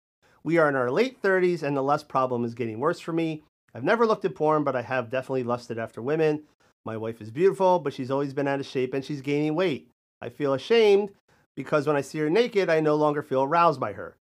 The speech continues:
Sure, it's possible my wife could get in shape, but that's not, probably not gonna happen. Last time I brought it up, uh, the idea of going to a nutritionist and gym, she had a panic attack. Also, I'm aware of how much of a hypocrite I am because I'm more out of shape than she is.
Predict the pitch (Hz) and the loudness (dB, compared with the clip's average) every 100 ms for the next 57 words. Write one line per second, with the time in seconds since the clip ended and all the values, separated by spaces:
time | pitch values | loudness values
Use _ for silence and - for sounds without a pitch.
0 | _ _ - 247 254 233 - 175 180 175 | _ _ 2 8 8 6 2 2 2 2
1 | 185 165 147 135 139 139 131 120 117 - | 2 4 4 2 0 -2 -4 -4 -4 0
2 | 208 196 143 143 160 156 147 - - 196 | 2 0 -2 -2 -2 -2 -8 -8 0 2
3 | 202 196 170 151 135 117 120 190 196 196 | 4 4 4 2 -2 -6 -2 -2 -2 -2
4 | 180 _ _ _ 143 175 196 - 165 151 | -4 _ _ _ 0 0 0 0 2 2
5 | 131 135 127 120 117 180 175 - _ _ | 0 0 0 0 4 6 4 2 _ _
6 | _ _ _ 107 113 139 139 135 131 120 | _ _ _ -12 -6 0 0 0 -2 0
7 | 127 120 110 104 - 180 165 156 151 - | 0 0 -2 -6 -6 -6 -2 -4 -4 -8
8 | 120 233 233 - 147 131 127 - 196 175 | 0 4 4 0 -6 -4 -4 -2 0 0
9 | - 123 101 - - _ 240 247 208 196 | -2 -8 -12 -14 -18 _ 2 2 4 4
10 | 190 156 220 233 160 160 165 147 147 147 | 4 2 4 4 4 2 2 0 0 -2
11 | 143 135 156 147 143 151 208 165 147 196 | -4 -4 -6 -4 -6 -2 0 2 0 -4
12 | _ _ _ _ 147 165 151 143 170 170 | _ _ _ _ -4 0 2 2 2 4
13 | 151 160 160 151 165 175 190 185 269 170 | 4 4 2 -2 -4 -4 -6 -4 0 -2
14 | - | -2